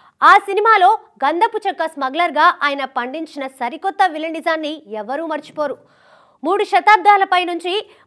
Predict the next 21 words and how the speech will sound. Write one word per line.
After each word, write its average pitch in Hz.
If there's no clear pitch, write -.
మన్సూర్ 392
తన 349
నటనతో 339
ప్రేక్షకులని 339
అలరిస్తూ 320
వస్తున్నాడు. 233
ఇప్పటి 302
వరకు 330
తెలుగు, 285
తమిళ్, 294
మలయాళ, 285
హిందీ 381
భాషలతో 349
కలిపి 330
సుమారు 392
రెండు 320
వందల 320
యాభై 294
సినిమాలకి 269
పైగానే 285
చేశాడు. 233